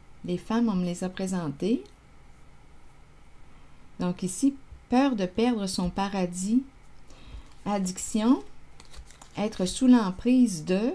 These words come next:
à vous de voir. Donc ici, hmm,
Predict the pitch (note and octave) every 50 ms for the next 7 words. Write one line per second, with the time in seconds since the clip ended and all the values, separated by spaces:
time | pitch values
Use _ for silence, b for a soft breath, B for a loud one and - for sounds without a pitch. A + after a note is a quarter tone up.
0 | F#4+ - - - - - - - - - E3+ E3 F3 F3 D3+ D#3 E3 E3+ D#3+ F#3
1 | A3+ B3+ C#4 - - b b b b b b b - E3+ F3 - - F3+ F3+ -
2 | - - C4 C#4+ C#4 C#4 - - - - - - - - - - - - b b
3 | b b b b b b b b b - - - F#3+ G#3+ A3 G3+ F#3+